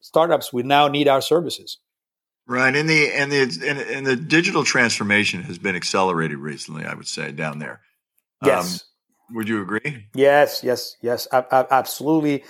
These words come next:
Speaker 1: I think nobody believed in before in the logistics in e-, e-commerce, and that's, like, just absolutely booming. They re-, everybody's realizing it's possible, and, a-, and, and, and in fact, it's, uh, it's, it's, it's the way forward for, for a lot of businesses. So,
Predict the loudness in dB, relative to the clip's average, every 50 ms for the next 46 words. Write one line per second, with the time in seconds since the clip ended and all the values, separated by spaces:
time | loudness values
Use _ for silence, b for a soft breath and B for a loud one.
0 | B B B B B B B -2 0 0 0 0 4 4 4 4 4 2 -2 0
1 | 0 0 0 0 0 0 -2 0 2 2 2 2 -2 -6 -8 b b b b b
2 | b b b _ -8 -8 -6 -2 2 2 2 2 2 0 -2 -2 -2 0 0 0
3 | 0 0 0 -4 -4 -4 -4 -6 -4 -2 -2 -2 -2 -2 -6 -4 0 4 4 4
4 | 4 4 2 -2 -4 -4 -4 -6 -10 -12 b b b b b b b b b -6
5 | -4 -4 0 2 4 4 4 4 2 -2 -2 0 0 0 0 -2 -8 -10 -8 -8
6 | -2 -2 -2 -2 -2 -8 -10 -10 -10 -10 -14 -6 0 0 2 2 0 -4 -6 -2
7 | -2 -2 0 0 -2 -4 -6 -10 -6 -2 -2 -2 0 -2 0 -2 -2 0 2 2
8 | 4 6 4 4 2 0 -4 -8 -10 -12 _ 2 2 2 2 0 -6 -6 -8 -8
9 | -10 -12 b b b b b b b b -6 0 4 4 6 6 6 4 4 2
10 | -2 -4 -6 -8 -8 -10 -10 -8 -4 0 2 2 2 2 0 0 0 2 2 0
11 | -4 -6 -10 -10 -6 -4 -2 -2 -2 -4 -6 -8 -6 -6 -6 -10 _ -2 2 2
12 | 4 4 2 0 -6 -8 -4 -4 -4 -4 -4 -6 -6 -4 -2 -2 -2 -2 -6 -8
13 | -10 -8 -8 -8 -6 -6 -6 -6 -6 -8 -8 -10 -10 -8 -10 -8 -2 2 4 4
14 | 4 2 -2 -6 0 0 0 0 0 -8 -16 -16 -14 -14 -14 -16 _ -8 -8 -6
15 | -4 -2 -2 -2 -2 -2 -6 -6 -6 -8 -12 -10 -10 -8 -8 -8 -8